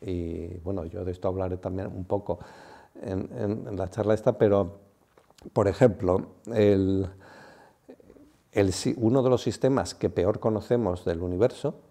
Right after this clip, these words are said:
es nuestro propio cerebro, que nos interesa mucho, evidentemente. Antes no sabíamos absolutamente nada, ni siquiera hace ciento veinte años no se sabía ni siquiera que existían las neuronas,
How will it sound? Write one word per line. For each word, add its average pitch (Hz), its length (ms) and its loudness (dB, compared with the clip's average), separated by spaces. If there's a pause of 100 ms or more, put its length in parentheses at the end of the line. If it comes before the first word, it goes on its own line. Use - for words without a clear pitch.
(500)
es 104 180 -4
nuestro 113 340 0
propio 113 300 2
cerebro, 92 460 -2 (760)
que 113 100 -2
nos 98 280 -2
interesa 104 560 0
mucho, 120 320 -2
evidentemente. 98 880 -2 (880)
Antes 135 320 2
no 143 140 2
sabíamos 120 480 2
absolutamente 98 720 0
nada, 73 300 -10
ni 95 120 -4
siquiera 120 540 0 (200)
hace 104 720 2
ciento 101 400 -2
veinte 101 280 2
años 147 300 -2
no 117 220 0
se 123 160 -4
sabía 117 380 -2
ni 107 100 -2
siquiera 107 480 -2 (500)
que - 240 -4
existían 113 680 -2
las 98 140 0
neuronas, 98 640 -2